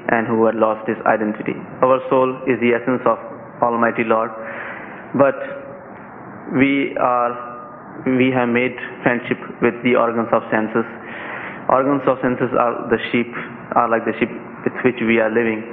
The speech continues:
and our mind is like that shepherd who was controlling the soul, <clears throat> who, who was controlling the sheep and that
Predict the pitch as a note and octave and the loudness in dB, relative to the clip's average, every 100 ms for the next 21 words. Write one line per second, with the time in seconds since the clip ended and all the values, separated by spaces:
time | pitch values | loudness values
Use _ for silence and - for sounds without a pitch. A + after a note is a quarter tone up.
0 | - - - B2 B2 A#2+ A#2+ A#2 B2 A#2 | -14 -10 -2 2 4 4 4 2 2 0
1 | - - - - - - - - B2+ A#2+ | -4 -12 -16 -16 -18 -16 -16 -2 2 2
2 | B2+ A#2 A2+ B2 - C3 A2+ A2+ A#2+ A2+ | 4 2 2 0 2 0 2 2 4 2
3 | G#2+ A2+ A2+ A#2+ A2+ G#2+ G#2+ A2 G#2+ - | 2 -2 2 2 2 -2 -4 -2 0 2
4 | G2+ - - - - - C3 B2+ - B2+ | 0 -2 -10 -6 -2 0 2 0 0 2
5 | B2+ A#2+ B2 A#2 B2 A#2+ A#2+ G#2+ - A2+ | 2 2 0 2 2 2 -2 -2 -2 -2
6 | - - A#2 A2 A2 | -4 -4 0 2 2